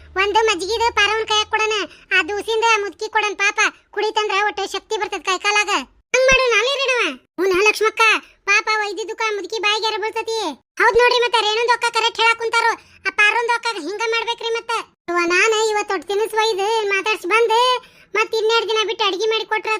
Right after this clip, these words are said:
ಅಂತ ಮಾಡಿದ್ ನೀವ. ಯವ್ವ, ಏನ ಖರೆ ಐತೆ ಸುಳ್ಳು ಐತೆ ಬಿಡು, ಏ, ಹೋಗಿಂದ ಗುರ್ತಕತೆ. ಖರೇನ ಆರಾಮ ಇಲ್ಲ ಅಂದ್ರ ಒಂದ್ ದಿನ ಅಡ್ಗೆ ಮಾಡಿ ಕೊಡೋಣಂತ.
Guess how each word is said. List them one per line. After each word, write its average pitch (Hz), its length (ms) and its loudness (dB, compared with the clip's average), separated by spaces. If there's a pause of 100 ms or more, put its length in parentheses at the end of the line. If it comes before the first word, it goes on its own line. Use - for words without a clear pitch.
ಅಂತ 392 180 -6
ಮಾಡಿದ್ 403 240 -4
ನೀವ. 403 120 -2 (100)
ಯವ್ವ, 427 160 0 (680)
ಏನ 427 100 0 (260)
ಖರೆ 403 220 0
ಐತೆ 440 240 -2
ಸುಳ್ಳು 427 220 -4
ಐತೆ 415 180 -6
ಬಿಡು, 427 100 0 (140)
ಏ, - 20 0 (140)
ಹೋಗಿಂದ 427 320 0 (100)
ಗುರ್ತಕತೆ. 427 540 -2 (520)
ಖರೇನ 427 340 2
ಆರಾಮ 427 300 0
ಇಲ್ಲ 415 140 -6
ಅಂದ್ರ 392 160 -6 (100)
ಒಂದ್ 392 140 -6
ದಿನ 392 180 -4
ಅಡ್ಗೆ 370 240 -6
ಮಾಡಿ 415 200 -6
ಕೊಡೋಣಂತ. 403 400 -4